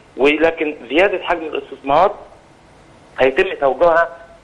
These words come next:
التو-، التوجه لها للطاقة الجديدة والطاقة المتجددة بشكل كبير. أيضًا الصناعات الهندسية اللي الولايات المتحدة الأمريكية مهتمة بها لتفعيلها وتدعيمها داخل الدولة المصرية بشكل جديد. ما علينا إن احنا نقوم به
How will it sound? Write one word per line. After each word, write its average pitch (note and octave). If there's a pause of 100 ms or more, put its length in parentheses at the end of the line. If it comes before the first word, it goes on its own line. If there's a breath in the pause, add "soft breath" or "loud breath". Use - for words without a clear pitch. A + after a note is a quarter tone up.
التو-، C3+
التوجه D3+
لها D3+
للطاقة E3
الجديدة C3+
والطاقة D3+
المتجددة B2 (300 loud breath)
بشكل D#3
كبير. F#3+ (300)
أيضًا D#3 (100)
الصناعات C#3+
الهندسية C#3 (340 loud breath)
اللي C3
الولايات C3+
المتحدة D3
الأمريكية C#3+
مهتمة C#3+
بها C#3+ (240 loud breath)
لتفعيلها C3+
وتدعيمها B2+
داخل D3
الدولة C3+
المصرية C3 (320 loud breath)
بشكل D3+
جديد. - (640)
ما E3+
علينا E3
إن C#3+
احنا D3
نقوم C3+
به F#3